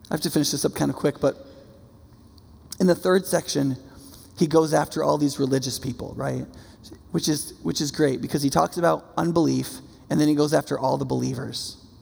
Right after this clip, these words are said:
which is exactly how we should think about ourselves. That when Jesus talks about unbelief, we should say, "Oh, that's me. Me, Christian, that's me, probably,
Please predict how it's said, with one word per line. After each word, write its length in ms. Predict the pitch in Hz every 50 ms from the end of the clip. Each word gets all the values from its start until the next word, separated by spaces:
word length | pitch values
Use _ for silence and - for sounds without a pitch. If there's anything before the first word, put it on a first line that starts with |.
| - - - - - - -
which 140 | - 143 147
is 140 | 151 147 147
exactly 460 | 143 135 131 151 160 175 - - 185
how 160 | 165 156 156
we 120 | 147 147 143
should 200 | - 143 139 -
think 200 | - 139 135 131
about 180 | 127 135 127
ourselves. 580 | 120 120 - - 104 101 - - - - - - - - - - - - - - - - - - - - - - - - -
That 100 | - 151
when 140 | 147 147 143
Jesus 340 | 135 151 165 160 175 185 -
talks 220 | 196 185 180 185
about 180 | 170 165 160 160
unbelief, 460 | 151 151 151 147 147 143 135 - -
we 80 | 143
should 180 | 139 - 135 -
say, 140 | - 143 135
"Oh, 160 | 131 143 147
that's 260 | 139 135 131 - -
me. 580 | 143 147 147 147 139 135 127 117 113 113 - - - - - - - - - - - - - -
Me, 160 | 160 160 151
Christian, 500 | 147 - - 175 165 - - - 127 120
that's 240 | 131 139 - - -
me, 440 | 147 151 143 139 113 104 - - - - - -
probably, 460 | - 147 127 120 117 98 - - 98